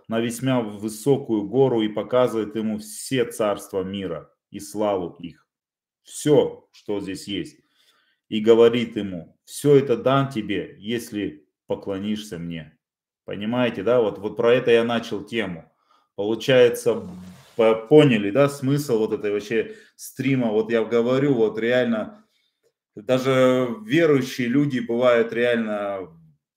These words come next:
уходят, да, в финансы, конкретно уходят. Там было посвящение, там были и покаяния людей, там было такое прославление, там такое мощное было движение, а здесь человек,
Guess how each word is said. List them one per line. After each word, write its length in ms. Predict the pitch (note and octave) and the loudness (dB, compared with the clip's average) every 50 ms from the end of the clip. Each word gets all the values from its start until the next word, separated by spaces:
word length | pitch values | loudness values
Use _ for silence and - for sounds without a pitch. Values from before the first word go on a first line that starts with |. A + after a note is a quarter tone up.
| _ _ _ _ _ _ _ _ _ _ _ _ | _ _ _ _ _ _ _ _ _ _ _ _
уходят, 540 | - B2 A#2 - D#3 D#3 C#3 A#2 A2+ G2+ F2+ | -14 -14 -10 0 4 4 4 4 4 0 0
да, 300 | A2 A#2+ A#2+ A2+ - - - _ _ | 2 0 0 0 -2 -8 -18 _ _
в 60 | _ | _
финансы, 600 | - C3+ B2 B2+ B2+ A#2+ A2 G2+ - - F2 D#2 _ _ _ _ | -8 -6 -4 -2 -2 -2 -4 -8 -10 -16 -20 -20 _ _ _ _
конкретно 500 | _ A2+ G#2+ G#2+ C3 C3 A#2+ B2 A2+ G#2+ | _ -10 -8 -2 -2 -2 -2 -2 -6 -8
уходят. 460 | G#2+ G#2+ - B2 A#2 G#2 F2+ D#2+ - _ _ _ _ _ _ | -8 -8 -4 -4 -4 -4 -4 -10 -14 _ _ _ _ _ _
Там 160 | - B2 B2 | -6 -4 -2
было 200 | B2+ C3+ C3+ C3 | 0 2 2 2
посвящение, 680 | B2+ C3 B2 A#2 - B2+ B2+ B2+ - - D#3 C#3+ C3 A#2+ A2+ | 0 -2 -4 -6 -6 -10 -10 -10 -6 -2 -2 -2 -2 -2 -4
там 240 | A#2 A#2+ A2+ A#2 A#2 | -4 -4 -6 -4 -4
были 220 | B2+ B2 A#2 A#2+ | -4 -4 -4 -4
и 60 | A#2+ | -6
покаяния 680 | A#2 - B2+ B2 - C3+ C3 C3+ C#3 C3 C3 B2+ B2 A#2+ | -4 -6 -8 -4 -2 -2 0 2 0 0 0 -2 -4 -4
людей, 400 | A#2+ A#2+ A#2 A#2 C3 B2+ B2 A#2+ | -6 -6 -6 -4 -4 -4 -4 -4
там 180 | A#2+ A2+ A2 | -4 -6 -6
было 240 | A2 A#2+ A#2+ A#2+ A#2 | -4 -4 -4 -4 -4
такое 320 | A#2 B2 A#2+ - C3 A#2+ A#2 | -4 -6 -4 -2 -2 -2 -2
прославление, 680 | A#2+ A#2+ A#2+ - - A#2+ A#2 A#2 A#2 B2 A#2 A2 G#2+ | -4 -8 -10 -6 -4 -4 -4 -2 -2 -4 -4 -4 -6
там 180 | G#2+ - G#2 G#2 | -6 -8 -8 -8
такое 460 | - A2+ - _ C3+ C3+ B2+ B2 A2+ A#2 - _ _ _ _ | -10 -12 -8 _ -4 -2 0 0 -2 -4 -8 _ _ _ _
мощное 600 | - B2 C3 D3 D#3 C#3+ - C#3 C3 B2+ A#2+ A#2+ | -8 -2 2 4 4 4 2 -2 -4 -2 -2 -2
было 440 | A#2 A2+ B2 A#2+ A#2 A2+ A2+ A2+ A2 | -2 -2 2 4 4 4 4 2 0
движение, 720 | G2+ A2 B2 B2 B2 B2 C#3+ D3 C3+ B2+ A#2 G#2 - - _ _ _ _ | -6 -8 -8 -8 -2 0 2 2 2 0 -2 -6 -8 -12 _ _ _ _
а 120 | - A2 A2+ | -6 -4 -4
здесь 240 | A2 B2 C3 A#2+ - | -4 -4 -6 -6 -6
человек, 640 | - - B2 A#2+ A#2 A#2+ A#2+ A#2+ A#2 G#2+ - - | -8 -4 -2 0 0 0 0 0 -2 -2 -4 -10